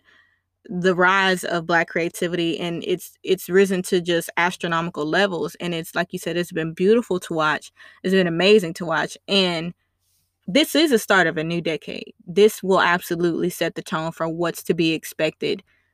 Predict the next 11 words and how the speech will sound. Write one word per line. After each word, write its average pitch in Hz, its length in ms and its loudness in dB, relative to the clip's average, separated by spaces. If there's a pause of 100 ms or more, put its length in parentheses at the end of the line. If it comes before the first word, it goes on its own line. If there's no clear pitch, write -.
(500)
from, 175 500 0
you 202 100 2
know, 165 180 0
twenty 185 320 0
twenty-one, 160 440 -6
twenty 170 260 -4
twenty-two. 160 540 -6
And 170 300 -4 (240)
speaking 311 420 4
of 240 260 4
that, 262 300 4